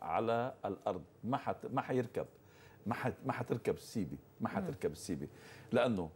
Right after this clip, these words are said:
Speaker 1: لا الجيش قدران يعمل انقلاب حقيقي ويستلم،
Speaker 2: مم.
Speaker 1: ولا القوى السياسية اللي قلت لك عنها ما عندها مشروعة، هي قوى حراك. اجت السعودية لفتها.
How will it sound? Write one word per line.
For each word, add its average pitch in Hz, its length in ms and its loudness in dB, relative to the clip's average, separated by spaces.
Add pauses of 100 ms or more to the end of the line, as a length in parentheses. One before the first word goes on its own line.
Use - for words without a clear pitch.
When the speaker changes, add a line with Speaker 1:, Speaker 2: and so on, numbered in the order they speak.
(280)
Speaker 1:
لا 123 180 6
الجيش 156 300 4
قدران 135 300 4
يعمل 123 280 2
انقلاب 123 380 4
حقيقي 170 440 2 (1120)
ويستلم، 131 460 2
Speaker 2:
مم. 214 260 -4 (1000)
Speaker 1:
ولا 196 220 6
القوى 180 300 6
السياسية 139 680 4 (280)
اللي 117 180 4
قلت 139 160 4
لك 165 220 6
عنها 135 300 2 (220)
ما 165 140 4
عندها 190 280 6
مشروعة، 127 560 4 (100)
هي 190 180 4
قوى - 220 4
حراك. - 580 0 (600)
اجت 214 140 2
السعودية 180 380 4
لفتها. - 420 0